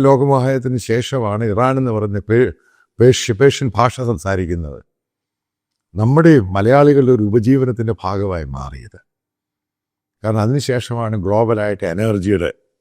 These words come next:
ഇഷ്യൂ കയറി വരുന്നത്. അതിന് ഇവർ നിന്ന് കൊടുത്തു. പിന്നെ പലവ ഷാവിൻ്റെ പ്രസിഡന്റായിരുന്നു, അയാളെ മാറ്റി ഇസ്ലാമിക് റവല്യൂഷൻ കഴിഞ്ഞിട്ട് ആ രാജ്യത്തെ നശിപ്പിച്ചു ഇവന്മാരെല്ലാം കൂടെ ചേർന്ന്. അവസാനം രാജ്യം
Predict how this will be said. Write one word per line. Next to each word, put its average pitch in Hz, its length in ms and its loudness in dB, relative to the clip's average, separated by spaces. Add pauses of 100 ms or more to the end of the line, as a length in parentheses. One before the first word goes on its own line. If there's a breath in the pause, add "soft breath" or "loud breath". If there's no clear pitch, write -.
(360)
ഇഷ്യൂ 104 340 2
കയറി 92 240 0
വരുന്നത്. 92 360 -6
അതിന് 95 200 -4
ഇവർ 87 120 -4 (580)
നിന്ന് 98 280 0
കൊടുത്തു. 87 260 -4
പിന്നെ 87 200 -4
പലവ 101 200 4 (120)
ഷാവിൻ്റെ 90 500 -2 (880)
പ്രസിഡന്റായിരുന്നു, 95 680 2
അയാളെ 104 240 0 (120)
മാറ്റി 90 280 -6
ഇസ്ലാമിക് 101 480 -2
റവല്യൂഷൻ 95 500 -4
കഴിഞ്ഞിട്ട് 80 420 -6 (840)
ആ 117 120 -2 (240)
രാജ്യത്തെ 113 600 2 (320)
നശിപ്പിച്ചു 120 680 0
ഇവന്മാരെല്ലാം 80 560 -6
കൂടെ 67 220 -12
ചേർന്ന്. 57 320 -18 (920)
അവസാനം 123 380 0 (120)
രാജ്യം 117 320 4